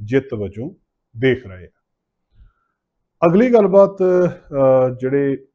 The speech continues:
ਇੱਕ ਜੱਜ, ਫੈਡਰਲ ਜੱਜ ਨੇ ਫੈਸਲਾ ਦਿੱਤਾ ਰਾਸ਼ਟਰਪਤੀ ਟਰੰਪ ਦੇ ਅਸਾਈਲਮ ਬੈਨ ਦੇ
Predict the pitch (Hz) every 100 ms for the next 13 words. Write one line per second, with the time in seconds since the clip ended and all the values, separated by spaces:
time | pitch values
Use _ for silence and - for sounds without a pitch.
0 | _ - 135 - 135 117 120 110 123 127
1 | 127 123 160 135 120 123 127 - 120 104
2 | - 123 113 110 143 135 107 - 117 117
3 | 120 123 - 113 127 143 135 110 110 117
4 | 123 - - 120 120 120 135 135 104 110
5 | 110 113 107 110